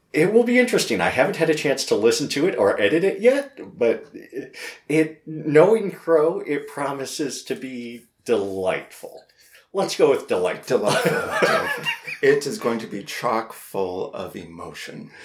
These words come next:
Speaker 2: We can know that for sure.
Speaker 1: Uh, y-, yes. Yeah, considering the other reports that Crow did, uh, for Claw on Facebook,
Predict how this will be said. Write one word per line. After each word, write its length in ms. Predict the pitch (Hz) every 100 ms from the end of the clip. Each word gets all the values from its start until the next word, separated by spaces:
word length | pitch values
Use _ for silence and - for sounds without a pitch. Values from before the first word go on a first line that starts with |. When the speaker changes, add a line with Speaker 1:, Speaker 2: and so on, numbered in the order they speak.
| -
Speaker 2:
We 80 | 110
can 320 | 107 107 95
know 160 | 104 104
that 240 | 104 104
for 160 | - 101
sure. 320 | - - -
Speaker 1:
Uh, 60 | 175 - - - _ _
y-, 160 | 151 - _
yes. 1040 | 170 120 123 80 - - - - - - - -
Yeah, 240 | 127 113 -
considering 640 | - 113 143 131 127 123
the 420 | 117 113 110 113
other 200 | 110 120
reports 460 | 123 117 123 123 -
that 160 | 120 -
Crow 320 | 120 120 117
did, 460 | 113 113 113 113 - _ _ _
uh, 260 | 101 107 107
for 220 | 120 110
Claw 540 | - 117 123 127 110 120
on 100 | 113
Facebook, 600 | - 135 143 - 226